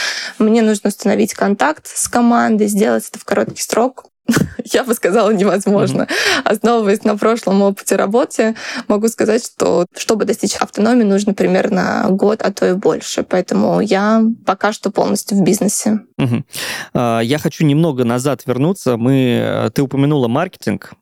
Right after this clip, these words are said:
Speaker 2: э, маркетинговые стратегии и сказала, что Four Hands, франчайзер, прописывает маркетинговые стратегии отдельно для каждых салонов. А, я тут немного удивился, потому что, ну, их около ста.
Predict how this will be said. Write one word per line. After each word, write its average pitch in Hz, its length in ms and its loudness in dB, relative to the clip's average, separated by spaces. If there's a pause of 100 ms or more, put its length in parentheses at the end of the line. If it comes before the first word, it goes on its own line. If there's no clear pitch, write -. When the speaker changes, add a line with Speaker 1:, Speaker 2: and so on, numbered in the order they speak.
Speaker 2:
э, 110 440 -2
маркетинговые 107 540 -2
стратегии 117 540 -2
и 110 100 0
сказала, 127 440 -2
что 113 580 0 (200)
Four 117 200 -2
Hands, 180 180 -2 (140)
франчайзер, 104 640 -4
прописывает 120 800 0
маркетинговые 117 600 0
стратегии 123 720 -2
отдельно 123 520 -2
для 202 140 -2
каждых 117 340 -6
салонов. 107 540 -2 (520)
А, 104 260 0
я 120 180 -2
тут 156 180 -2
немного 110 680 2
удивился, 113 540 0
потому 110 300 -2
что, 104 580 0 (400)
ну, 143 240 0
их 123 300 0
около 107 240 -2
ста. 135 340 -4